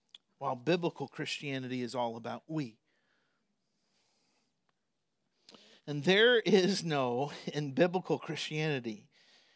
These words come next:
controversies and quarrels that end in envy and strife and malicious talk and evil suspicions and constant friction between people.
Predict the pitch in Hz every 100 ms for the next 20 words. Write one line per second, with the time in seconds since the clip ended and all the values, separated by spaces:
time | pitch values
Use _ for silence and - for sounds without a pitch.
0 | _ _ _ _ _ _ _ _ _ _
1 | - - 180 190 185 175 143 131 - 120
2 | 123 117 - 185 170 156 131 120 131 131
3 | _ _ _ _ _ 165 160 160 147 127
4 | 120 120 147 151 151 113 117 107 113 113
5 | - - - 135 131 120 - 135 117 120
6 | 123 143 143 - 123 - - 143 139 127
7 | - - _ - - 156 165 170 175 147
8 | 135 147 - - 190 - 117 113 _ -
9 | - 196 - 208 208 196 - 165 - 233
10 | 220 - 156 135 131 - 151 139 208 185
11 | -